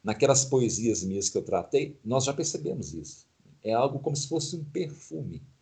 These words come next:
Mas ali nós temos um matrimônio, né, que é da alma com Deus. E aqui, a eu citar alma com Deus,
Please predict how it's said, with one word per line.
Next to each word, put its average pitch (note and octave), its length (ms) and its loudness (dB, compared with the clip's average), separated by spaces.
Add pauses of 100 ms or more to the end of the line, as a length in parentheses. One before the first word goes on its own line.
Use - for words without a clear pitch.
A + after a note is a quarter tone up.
(460)
Mas C#3 300 4
ali D3 200 4
nós D#3+ 200 -2
temos D#3 260 -4
um C#3+ 80 0
matrimônio, G#2+ 800 -4 (360)
né, - 100 -12 (480)
que C#3+ 100 2
é C3+ 60 6
da B2 180 4
alma E3 520 4
com C#3+ 240 -4
Deus. - 560 -6 (840)
E A#2+ 160 4
aqui, B2+ 300 4
a D#3 200 8
eu C#3+ 140 4
citar G2+ 600 0
alma G#2+ 380 4
com E2+ 220 -6
Deus, A#2+ 520 -2